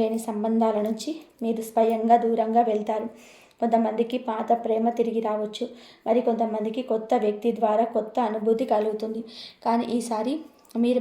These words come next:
మీ విలువను తెలుసుకొని ముందుకు వెళ్తారు. ప్రేమలో త్యాగం అవసరమే, కానీ స్వీయ గౌరవాన్ని కోల్పోవడం అవసరం లేదని మీరు గ్రహిస్తారు. ఈ మార్పు మీ ప్రేమ జీవితాన్ని మరింత స్థిరంగా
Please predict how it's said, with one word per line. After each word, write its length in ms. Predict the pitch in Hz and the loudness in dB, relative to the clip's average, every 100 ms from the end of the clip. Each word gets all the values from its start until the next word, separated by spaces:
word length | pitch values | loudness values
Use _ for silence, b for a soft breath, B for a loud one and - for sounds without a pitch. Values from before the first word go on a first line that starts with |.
| 226 | 2
మీ 100 | 220 | 0
విలువను 360 | 220 220 226 | 0 2 2
తెలుసుకొని 460 | 226 214 - - 226 | 2 -2 -2 -4 -2
ముందుకు 340 | 220 214 233 | -2 -2 0
వెళ్తారు. 400 | 226 214 214 214 - B B B B | 0 0 -4 -4 -8 B B B B
ప్రేమలో 420 | 233 226 240 233 320 - | 2 4 4 2 0 -2
త్యాగం 400 | 240 233 220 233 226 | 0 2 2 0 0
అవసరమే, 500 | 214 220 226 233 233 B B B - | -2 -2 0 0 -4 B B B 0
కానీ 260 | 226 254 359 B B _ | 2 2 -2 B B _
స్వీయ 240 | - 240 240 233 | -4 0 2 4
గౌరవాన్ని 500 | 220 226 233 220 214 | 4 4 2 0 -2
కోల్పోవడం 600 | 226 226 226 247 226 220 | 2 2 2 0 0 -2
అవసరం 380 | 214 220 - 226 | -4 -4 -4 -2
లేదని 260 | 220 233 226 233 | 0 0 0 0
మీరు 160 | 226 220 | 0 2
గ్రహిస్తారు. 520 | 214 214 - 220 214 - - _ _ B B B B - | 0 -2 -8 -8 -8 -10 -20 _ _ B B B B -4
ఈ 100 | 226 | -2
మార్పు 300 | 220 233 226 | -2 -2 -2
మీ 140 | 240 226 | 0 0
ప్రేమ 260 | 226 226 226 | -2 -2 -2
జీవితాన్ని 480 | 226 226 220 220 226 | 0 0 2 0 2
మరింత 340 | 214 226 226 | 0 0 -2
స్థిరంగా 480 | 247 - 226 220 | -4 -4 -4 -4